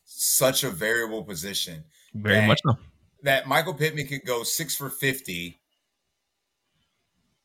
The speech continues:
Speaker 1: get you eleven points, and be forty percent owned, thirty percent owned. That's not good enough. Now, if he goes, if he goes nuclear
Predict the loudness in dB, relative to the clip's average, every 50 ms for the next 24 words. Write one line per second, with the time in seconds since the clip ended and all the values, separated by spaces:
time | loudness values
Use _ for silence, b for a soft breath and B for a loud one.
0 | _ _ _ _ _ _ _ -4 -2 0 2 2 2 4 4 6 4 4 4 0
1 | -2 0 2 4 4 4 2 0 -4 -4 -4 -2 -2 -2 -2 -2 -4 -4 -4 -4
2 | -4 -2 -2 -2 -2 -4 -4 -4 -2 0 0 0 0 0 0 0 -2 -4 -8 -10
3 | -14 _ _ _ _ _ _ _ _ _ _ _ _ _ -2 -2 0 0 -2 -2
4 | -2 -2 0 2 2 2 2 2 0 -2 -4 -8 -12 _ _ _ _ _ _ _
5 | _ _ _ _ _ _ _ _ _ _ _ _ _ _ _ _ _ _ _ _
6 | -6 -2 0 2 4 4 2 4 4 2 4 2 0 -4 -8 -10 -12 -16 -20 -20
7 | _ _ _ _ _ _ _ _ _ _ _ _ _ _ _ _ _ _ _ _
8 | _ _ _ _ _ _ _ _ _ _ _ _ _ _ -2 0 2 2 2 4
9 | 2 2 2 0 -2 0 2 4 6 6 6 4 2 0 -4 -6 -8 -8 -10 -8
10 | -6 -4 0 2 2 2 2 0 -4 -6 -10 -6 -4 -4 -4 -2 -4 -6 -4 -2
11 | -2 -2 -2 -2 -4 -6 -10